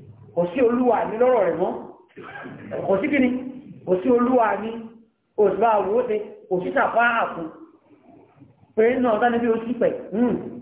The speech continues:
Lẹ́yìn pé ìsìnkú táwọn ẹgbẹ́ ti kọ̀ tó yẹ ṣàfáà àlùkùbọ́rọ̀ ni pé ṣàfáà kọ́ ló ń jẹ́ ọ̀lọ̀ sórí ibú rẹ̀. Pé òun yìí pọ̀, jọ́ ọmọ ọlọ́nu náà rẹ̀. Pé kì í sọ́tẹ̀ àfáà pé ẹyọ kò nú ìyà, ọwà nù ìkẹ́. Ó ní faqad harrama Allahu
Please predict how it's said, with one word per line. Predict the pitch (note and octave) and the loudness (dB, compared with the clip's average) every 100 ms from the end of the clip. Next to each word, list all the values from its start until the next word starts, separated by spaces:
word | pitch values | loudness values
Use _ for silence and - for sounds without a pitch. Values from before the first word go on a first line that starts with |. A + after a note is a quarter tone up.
| - _ _ - | -18 _ _ -4
Lẹ́yìn | A3+ C4 C4+ | 0 0 0
pé | |
ìsìnkú | C4+ G3 G3+ | 0 -2 -2
táwọn | A3 D4 C#4+ | 0 2 4
ẹgbẹ́ | C4+ C#4 | 2 2
ti | |
kọ̀ | A3+ | -2
tó | B3 | 0
yẹ | C#4 | 0
ṣàfáà | B3+ A3 B3+ | 0 0 0
àlùkùbọ́rọ̀ | A3 F#3 G#3+ A#3+ B3+ | 0 -2 0 2 2
ni | A#3 | 2
pé | B3 B3 - - - | 2 2 0 -10 -4
ṣàfáà | G3 F#3 C4+ B3 | -2 2 2 2
kọ́ | B3+ | 0
ló | A3 | 0
ń | A3+ | 2
jẹ́ | B3 | 2
ọ̀lọ̀ | G#3+ | 2
sórí | G3+ G#3 | 2 0
ibú | G3+ G#3+ G3 | -2 0 2
rẹ̀. | D3+ - - - - - _ | 2 0 -8 -14 -18 -20 _
Pé | - F#3+ | 0 4
òun | F3+ F3+ | 4 4
yìí | F3 B3 | 2 0
pọ̀, | B3+ A#3+ - - | 2 0 0 -4
jọ́ | F3 A#3 | 0 2
ọmọ | G#3+ | 2
ọlọ́nu | G#3+ A3 A3+ | 2 2 0
náà | A3 A3+ G3+ | 0 2 2
rẹ̀. | F#3+ | 2
Pé | C#4 C#4 - - - - - - - - - _ | 2 0 -2 -14 -20 -20 -20 -20 -20 -20 -20 _
kì | G#3+ | -2
í | A#3 | 0
sọ́tẹ̀ | C4+ C4+ | 2 2
àfáà | G3 A3+ B3 G#3+ | 2 2 2 2
pé | A3+ A#3 | 4 4
ẹyọ | A#3 G3+ A3+ A#3+ | 2 2 2 2
kò | C4 | 2
nú | G#3+ A3+ A#3 | 2 2 -2
ìyà, | G#3+ - - - | 0 -2 -8 -4
ọwà | F#3+ G3 G3 | 2 4 2
nù | F#3+ F3+ D#3+ - - - - _ - | 0 -2 -2 -8 -14 -18 -20 _ -8
ìkẹ́. | D#3 F#3+ G#3 A3+ - - | -4 0 0 0 -8 -2
Ó | G#3+ | 0
ní | A#3 | 0
faqad | A#3 C#4+ B3+ A#3+ | 0 0 0 0
harrama | F#3+ A3 B3 A3 G#3 | 0 0 0 0 0
Allahu | F#3+ F#3 A3+ A3 G#3 | 0 2 2 2 2